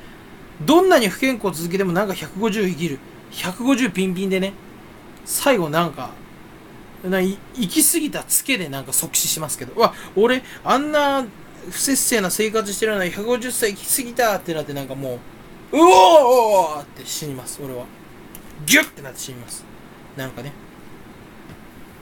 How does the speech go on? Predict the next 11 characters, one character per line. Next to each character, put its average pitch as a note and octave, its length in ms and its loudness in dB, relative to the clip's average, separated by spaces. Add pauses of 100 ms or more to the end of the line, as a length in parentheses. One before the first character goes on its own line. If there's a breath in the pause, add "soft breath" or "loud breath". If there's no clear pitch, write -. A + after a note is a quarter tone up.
(280)
愛 A#3+ 220 6
花 D#3+ 140 -4
の D3+ 100 -8
約 E3+ 280 2
束 F#3+ 220 -2
破 F#3 260 6
っ E3 40 0
て - 180 -14
そ D3 160 -4
の C3+ 100 -8
ね、 C#3 240 -6